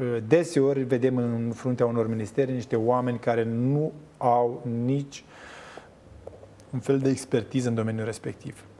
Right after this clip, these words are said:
Eu cred că un ministru trebuie să aibă, unu, expertiză aplicată pe domeniul pe care îl conduce, de altfel n-ai cum să-l conduci bine și n-ai cum să coordonezi oamenii bine, și doi, să fie manager. Manager cu competențe manageriale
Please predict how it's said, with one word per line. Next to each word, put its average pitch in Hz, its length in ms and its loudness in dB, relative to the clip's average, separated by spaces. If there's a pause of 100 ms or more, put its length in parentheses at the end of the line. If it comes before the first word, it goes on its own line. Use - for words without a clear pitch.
(560)
Eu 127 120 6
cred 127 220 2
că - 100 2
un 120 100 4
ministru 143 720 2
trebuie 123 240 2
să 120 120 2
aibă, 117 320 4
unu, 147 380 4
expertiză 165 840 4
aplicată 135 680 4
pe 127 100 2
domeniul 123 320 2
pe 127 80 2
care 120 200 4
îl 120 100 0
conduce, 120 420 2
de 127 140 2
altfel 117 240 2
n-ai 139 300 4
cum 131 120 -2
să-l 120 160 2
conduci 120 280 0
bine 120 220 0
și 95 100 -6
n-ai 143 260 4
cum 151 120 2
să 131 100 0
coordonezi 127 460 2
oamenii 104 300 0
bine, 127 260 -2 (800)
și - 160 -4
doi, 143 260 6
să 147 200 2
fie 127 220 2
manager. 117 440 0 (480)
Manager 127 560 4
cu - 100 -8
competențe 127 680 2
manageriale 117 840 2